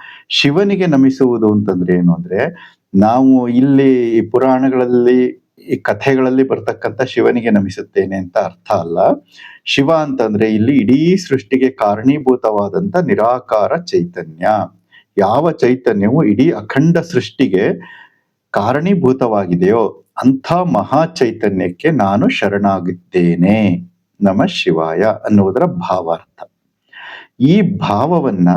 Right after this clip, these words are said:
ನಾವು ಅಂತರಂಗದಲ್ಲಿ ಅಳವಡಿಸಿಕೊಳ್ಬೇಕು ಅಂತಕ್ಕಂಥದ್ದು. ಶ್-, ಆ ಶಿವ ಚೈತನ್ಯಕ್ಕೆ, ಅಖಂಡ ಸೃಷ್ಟಿಗೆ ಕಾರಣೀಭೂತವಾದಂಥ ಆ ಚೈತನ್ಯಕ್ಕೆ ನಾನು ಶರಣಾಗಿದ್ದೇನೆ ಅಂದ್ರೆ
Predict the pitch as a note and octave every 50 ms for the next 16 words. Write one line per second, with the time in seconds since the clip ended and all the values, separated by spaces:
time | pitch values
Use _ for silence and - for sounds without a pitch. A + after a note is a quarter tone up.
0 | C3 E3+ D3 A2+ A2+ A#2+ B2+ B2+ A#2 G2+ G2 G2+ A2+ D3+ A3 C#4+ - - _ _
1 | _ _ _ _ _ _ _ _ _ _ _ _ - A#2 C3+ E3+ F3 F3+ F#3+ F#3
2 | F3+ E3 D#3 C3 B2 G2+ A2+ A#2 C3 - - G2+ F#2+ G#2 G#2+ A#2 G#2+ G#2+ G2 -
3 | G#2+ G#2+ - F#2 F2 F2 F2 - - _ _ - - G2+ F#2+ F2 F2+ - _ -
4 | - - - G2 G2+ - - - - _ - - - - - - - - - _
5 | _ - - - - - C3 C3+ D3 F3 G#3 G3 - - - - _ _ _ _
6 | - - - - C#3+ C#3 D3 E3 F3 E3+ E3+ D3+ C#3+ - - C3 A2+ G#2+ G#2 G2+
7 | - - - - A#2+ A2 G#2 G#2 G#2 G2+ - - D3 D#3 E3+ E3+ E3 F3 - C3
8 | B2+ - - C3+ C3+ C3 C3+ - G#2+ G#2 A2+ A#2+ C3+ D#3+ D#3 C#3 B2+ C3+ C3+ C3
9 | B2+ A#2 A2+ A2+ A2 A2+ A2+ A2+ G#2+ - C#3 C#3+ C#3 A#2 G#2+ A2+ - - - G#2+
10 | A2+ A#2+ - - C#3 C3+ C#3+ D3 C#3 - C#3 A#2+ A2+ A2 G#2+ G#2+ G#2 - - F#2+
11 | G2 G#2 A2 A#2+ B2 B2+ B2 A2 G2+ - - G#2 G2+ F#2+ F2+ F2 F2 E2+ F2 E2+
12 | F#2 G2 A2+ D3 - -